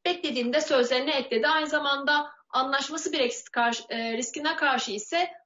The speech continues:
konsey beş milyar euro rezerv ayırmayı da önerecek.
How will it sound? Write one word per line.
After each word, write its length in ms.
konsey 480
beş 220
milyar 300
euro 280
rezerv 380
ayırmayı 440
da 40
önerecek. 560